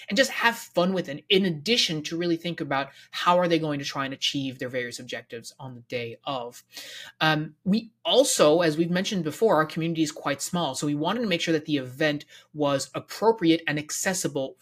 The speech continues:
to everybody, whether it's returning players, beginners, renters, young, old, doesn't matter. Um,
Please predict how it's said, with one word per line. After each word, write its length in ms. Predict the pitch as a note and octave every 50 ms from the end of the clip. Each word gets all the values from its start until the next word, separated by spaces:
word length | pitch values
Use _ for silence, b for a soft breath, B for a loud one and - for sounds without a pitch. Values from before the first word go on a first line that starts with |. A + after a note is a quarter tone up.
| _ -
to 320 | - - F3+ E3+ E3 - _ _ _
everybody, 540 | - F#3 F3+ F3 D3 B2+ - A#2+ A#2 - -
whether 320 | C3+ C#3 C#3 C3+ D3+ C#3+
it's 260 | C#3 C#3 B2+ - - -
returning 380 | C3+ - - A3 G#3+ G#3 G3+
players, 480 | F#3+ - - E3+ E3+ E3 E3+ E3 E3 B B B B B B
beginners, 520 | - D#3 D3+ F#3+ F#3 F3+ F3 E3+ E3+ D#3+ D#3+
renters, 400 | D#3+ D#3 D3+ - D#3+ D3+ C#3+ D3
young, 260 | C#3+ C#3 C#3 C#3+ C#3 -
old, 300 | D3 C#3 C3 C3+ - -
doesn't 280 | - B2 A#2 A#2+ A#2+
matter. 340 | B2 C3 C3+ B2 A2 A2 A2+ B B B B B B B _
Um, 320 | - D3 D3 C#3 D3 C#3+